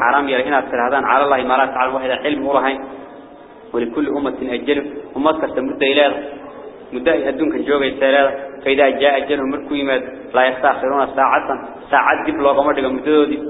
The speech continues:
ولا يستخدمون ساعة لقمة هرمري يا بني آدم إما يأتي عندكم هدو إذين يمد رسولهم هذا إذين تماد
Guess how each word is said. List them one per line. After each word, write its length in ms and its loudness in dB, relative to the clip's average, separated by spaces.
ولا 160 6
يستخدمون 460 -2
ساعة 240 2
لقمة 420 4
هرمري 340 2
يا 140 6
بني 420 0
آدم 360 0
إما 160 6
يأتي 340 4
عندكم 280 -2
هدو 180 -2
إذين 280 2
يمد 240 6
رسولهم 340 2
هذا 160 2
إذين 360 0
تماد 220 2